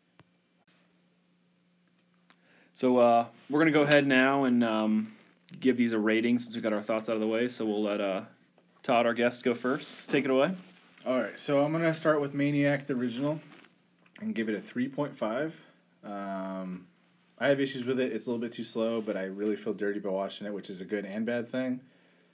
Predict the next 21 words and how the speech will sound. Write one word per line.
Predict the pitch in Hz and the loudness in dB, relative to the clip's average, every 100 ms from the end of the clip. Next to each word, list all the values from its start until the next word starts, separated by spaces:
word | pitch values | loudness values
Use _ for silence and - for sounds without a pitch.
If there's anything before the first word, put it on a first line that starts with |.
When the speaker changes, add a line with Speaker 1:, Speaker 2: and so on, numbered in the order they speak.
| _ - | _ -4
Speaker 2:
Definitely | 127 131 127 | -2 0 0
not | 120 117 | 0 -2
for | 110 | 0
everybody. | 113 107 113 110 | 0 0 0 2
Even | 107 107 110 | 0 0 -2
if | 107 | -2
you're | 107 | -2
a | 101 | -2
horror | 107 107 | -2 -4
fan, | - 107 104 104 107 - _ _ _ | -4 -4 -4 -6 -10 -16 _ _ _
this | 104 - | -16 -8
takes | 107 104 - - | -8 -8 -12 -8
maybe | 110 127 139 | -4 -2 -2
a | |
little | 127 143 160 | -2 -4 -4
different | 165 160 175 | -4 -8 -8
level, | 180 180 180 165 - _ | -8 -6 -8 -10 -16 _
um, | 101 101 98 95 98 - | -14 -12 -10 -10 -12 -10
to | 120 | -6
enjoy | 107 98 117 | -6 -4 -2
it. | 151 - | -4 -6